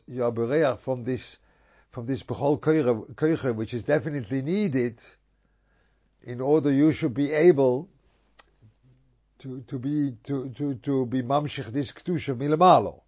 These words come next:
So the Lo Tivrach Shemimenu Toitzus Chai. Yeah? That's what he says. So that, that's the Makor of the B'chol Koyach, Shelo Tivrach.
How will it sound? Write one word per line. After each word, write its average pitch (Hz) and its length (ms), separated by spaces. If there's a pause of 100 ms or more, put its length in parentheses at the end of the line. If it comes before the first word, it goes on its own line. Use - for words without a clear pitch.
(560)
So 117 100
the 120 140
Lo 139 180
Tivrach 143 500
Shemimenu 139 480
Toitzus 127 400
Chai. 90 220 (120)
Yeah? 160 180 (200)
That's 143 160
what 156 160
he 151 140
says. - 460 (880)
So 117 120
that, 151 200 (160)
that's 160 280
the 156 80
Makor 147 360
of - 60
the 156 60
B'chol 143 360
Koyach, 139 240 (380)
Shelo 139 200
Tivrach. 123 380